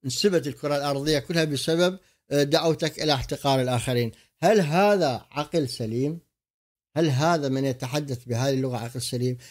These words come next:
هل الذي يرحب ويكتب تعليقات عليه، لا، لا أضد تعليقات، أنا أستغرب بشر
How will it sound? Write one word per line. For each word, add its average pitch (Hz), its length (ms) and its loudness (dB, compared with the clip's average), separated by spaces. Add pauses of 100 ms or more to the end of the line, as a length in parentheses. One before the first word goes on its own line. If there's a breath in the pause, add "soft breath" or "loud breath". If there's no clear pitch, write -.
(140 loud breath)
هل 214 220 6
الذي 180 720 2
يرحب 170 520 2
ويكتب 151 440 0
تعليقات 135 580 0
عليه، 143 240 0
لا، 156 160 -2
لا 175 220 0
أضد 151 140 -2
تعليقات، 123 580 -4 (580)
أنا 180 200 4
أستغرب 220 500 0
بشر 175 420 0